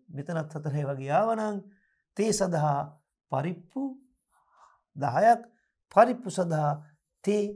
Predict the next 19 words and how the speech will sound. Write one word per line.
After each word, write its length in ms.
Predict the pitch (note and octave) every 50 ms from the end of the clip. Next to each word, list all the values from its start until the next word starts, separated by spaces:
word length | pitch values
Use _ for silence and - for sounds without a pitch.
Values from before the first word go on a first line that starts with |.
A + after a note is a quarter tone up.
| - _ _ _ _ _ -
ඒකක 360 | C3+ C3+ C#3 C#3 D3 C#3+ - G3+ A3 B3+ - - _ _ _
හතරක් 480 | - - A#2+ - D3 C#3 C#3 C#3+ - -
ආදී 240 | C#3 C#3 B2+ C3 C3
වශයෙන් 440 | C3+ C3 - A3 A#3 A#3+ A3+ - - - _ _ _ _ _ -
දෙරට 340 | E3 F3+ B3 F4 F4+ - C4+
අතර 340 | A3+ A3 G#3+ G#3+ G3 F#3 F3+ F3 E3 - - - _ - -
ආවස්තික 520 | D#3 G3+ C#4+ C#4+ C#4 A#3+ - - A#3 G3 G3+
පිරිවැය 320 | G3 G3 F#3+ F3+ F3 F3 D#3+
අනුපාතය 480 | D#3+ D3+ F3 E3 D#3 D#3 E3 E3+ E3+ D#3+
සමාන 560 | - - - - C4+ C4+ C4 B3+ A#3+ G3+ F3+
වුණොත් 360 | F3+ F3 E3+ E3+ E3 E3 E3 - - - - _ _ _ _ - - - -
ඔන්න 260 | - D#3 A#3 B3 A3 G3 F#3+ F#3 F#3
සාපේක්ෂ 640 | F3+ - - - E3 F3+ F3+ - F3 E3 E3 - -
වාසි 300 | D3 D3 C#3+ C3 - C#3+
මත 220 | C3 C#3+ C#3+ D3 G#3
වෙළඳාම 500 | G3+ D#3 C#3 C3+ C3+ C3+ C3+ C3+ C3+ C3
තීරණය 340 | - C#3 C#3+ C3+ C3 C3+ C3
වෙන්නේ 240 | C3+ C3+ C3+ C#3+
නෑ. 240 | G3+ C#4 C#4 C4 B3